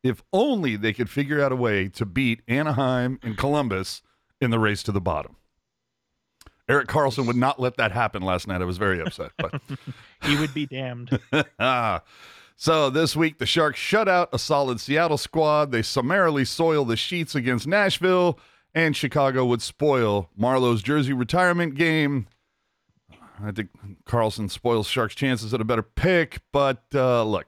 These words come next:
Speaker 1: we also get, we got some things to say about the Legends game. Of course, Marlowe's retirement night.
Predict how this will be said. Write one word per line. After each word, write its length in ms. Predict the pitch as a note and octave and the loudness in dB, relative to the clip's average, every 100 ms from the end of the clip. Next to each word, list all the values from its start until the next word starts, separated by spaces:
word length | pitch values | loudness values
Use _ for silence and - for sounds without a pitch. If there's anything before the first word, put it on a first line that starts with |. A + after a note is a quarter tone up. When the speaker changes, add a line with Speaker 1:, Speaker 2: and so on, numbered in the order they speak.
| - | -4
Speaker 1:
we 180 | G#2+ G#2+ | -2 0
also 240 | A#2 B2+ | 0 -2
get, 160 | A2 - - _ _ - | -8 -10 -18 _ _ -2
we 60 | |
got 120 | D#3+ | 0
some 140 | D#3+ A#2+ | 0 0
things 220 | C3+ A#2+ | 0 -2
to 80 | G2+ | -2
say 120 | A#2+ | -2
about 200 | F#2+ E2 | -2 -2
the 80 | F#2 | 0
Legends 420 | D3 C3+ D3 A2+ | 0 2 0 -2
game. 420 | A#2+ B2 A#2 A#2 | 0 0 2 0
Of 120 | G#2+ | -2
course, 280 | - C#3+ B2+ | 0 0 0
Marlowe's 600 | A2+ A2+ A2+ A2 G#2+ G2 | 0 2 2 2 0 -2
retirement 580 | E2+ - D3+ D#3+ D3+ D3 | -8 -4 0 2 2 -2
night. 380 | C#3+ C3+ B2+ | -2 0 0